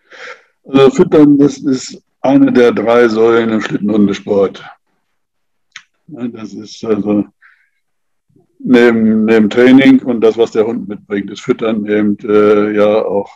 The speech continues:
sag ich mal, so eine ganz entscheidende Geschichte, so. Und, äh, ich gebe dazu immer ein High-Energy-Trockenfutter und, äh, qualitativ hochwertiges Trockenfutter mit Zusätzen, je nach,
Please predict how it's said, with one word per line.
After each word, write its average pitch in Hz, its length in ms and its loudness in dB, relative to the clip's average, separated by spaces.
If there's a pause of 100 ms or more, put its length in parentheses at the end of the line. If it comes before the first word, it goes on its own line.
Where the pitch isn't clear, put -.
sag 101 180 -14
ich 92 120 -8
mal, 98 260 -8
so 87 340 -16 (440)
eine 104 100 -12
ganz 107 200 0
entscheidende 101 420 2
Geschichte, 98 500 -8
so. 90 160 -12 (480)
Und, 110 360 -10
äh, 113 120 -6
ich 98 100 -14
gebe 135 160 -4
dazu 135 320 0
immer 117 420 2
ein 101 280 -2
High-Energy-Trockenfutter 127 1300 0 (880)
und, 110 420 -14
äh, 107 680 2 (720)
qualitativ 110 680 -4
hochwertiges 110 640 -2
Trockenfutter 110 560 -4
mit 107 220 -4
Zusätzen, 120 840 -6
je 117 140 0
nach, 113 320 -2